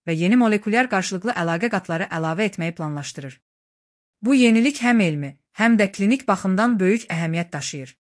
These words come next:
Molekulyar şəbəkələrin daha yaxşı anlaşılması fərdi müalicə strategiyalarının hazırlanmasına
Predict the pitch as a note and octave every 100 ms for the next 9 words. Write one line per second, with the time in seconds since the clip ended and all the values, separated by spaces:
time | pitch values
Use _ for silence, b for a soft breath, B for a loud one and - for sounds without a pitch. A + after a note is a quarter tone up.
0 | _ G3 G#3 G#3+ A#3 D4 C#4+ A3+ A3 G#3+
1 | G#3 C4+ A3 G#3 C4 A3 A3+ G3 F#3+ G3+
2 | F#3+ F#3+ C#4 G#3+ F#3 A3+ G#3 F#3+ F#3 B3+
3 | C4 G#3+ A3+ G3+ G3 F3+ F3 A3+ G3 F3
4 | E3+ E3 D#3 C#3 D#3